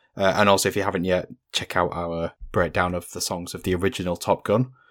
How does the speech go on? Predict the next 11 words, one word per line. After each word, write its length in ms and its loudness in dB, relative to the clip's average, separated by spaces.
I 80 -4
guess 140 -4
before 340 8
I 60 4
go 120 2
into 200 -2
the 140 0
details 540 0
of 460 0
the 140 -14
song, 540 6